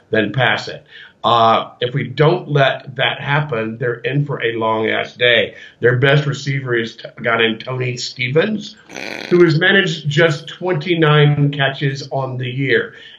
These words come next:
and that's in eleven games. So you're looking at not even three catches per game. So that core is not really prepared to carry their offense. So basically, if they can't keep a drive alive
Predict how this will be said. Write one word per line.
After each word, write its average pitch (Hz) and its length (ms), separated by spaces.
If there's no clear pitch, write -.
and 117 200
that's 117 360
in 120 420
eleven 117 580
games. 113 460
So 139 80
you're 117 180
looking 120 360
at 113 280
not 147 200
even 139 200
three 131 240
catches 120 440
per 110 200
game. 117 460
So 123 400
that 151 240
core 160 280
is 139 120
not 139 220
really 147 120
prepared 120 420
to 117 80
carry 127 440
their 113 180
offense. 120 640
So 135 160
basically, 127 520
if 120 120
they 151 200
can't 196 280
keep 180 220
a 127 100
drive 123 320
alive 127 600